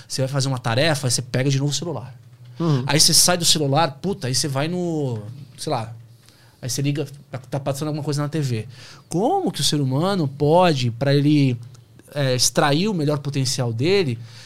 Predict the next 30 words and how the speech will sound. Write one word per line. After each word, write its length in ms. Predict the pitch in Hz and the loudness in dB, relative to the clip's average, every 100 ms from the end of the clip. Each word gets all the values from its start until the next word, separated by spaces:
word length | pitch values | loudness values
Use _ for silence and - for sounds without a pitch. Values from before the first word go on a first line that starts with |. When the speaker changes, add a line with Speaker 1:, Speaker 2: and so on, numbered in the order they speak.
| - | -2
Speaker 1:
dizer, 240 | 151 151 151 | 2 4 4
"Não, 220 | 180 143 | 2 2
cara, 200 | 135 123 | 0 -2
meu 120 | 127 | 0
limite 340 | 127 143 151 | 0 0 0
é 40 | 196 | -2
esse 180 | - 175 | -2 -2
aqui 420 | 143 - 151 208 | -4 -8 -6 -6
no 140 | 190 175 | -4 -2
uso 360 | 147 196 208 | -2 -4 -6
da 120 | 190 | -8
tecnologia"? 760 | 185 185 185 190 180 127 120 104 - - _ _ - - - - | -8 -8 -8 -6 -4 -4 -4 -6 -12 -20 _ _ -20 -20 -20 -8
E 80 | 165 | -2
aí 160 | 170 202 | 0 0
tem 160 | 214 | -2
a 60 | 202 | -4
ver 120 | 196 | -4
com 120 | 196 | -6
procrastinação, 920 | 185 185 175 - 190 185 190 185 180 | -8 -4 -4 -2 -2 -2 -2 -2 -4
tem 120 | 170 156 | -4 -6
a 40 | |
ver 100 | 151 | -6
com 100 | 156 | -6
gestão 280 | 147 143 151 | -4 -4 -4
de 140 | 160 | -4
tempo, 580 | - 175 170 165 - 151 - - - - - - | -6 -6 -4 -6 -10 -14 -16 -20 -20 -20 -20 -10
é, 240 | 143 135 131 | -4 -2 -2
tem 180 | 147 151 | -4 -4
a 40 | |
ver, 580 | 139 160 170 165 143 | -2 0 0 0 -2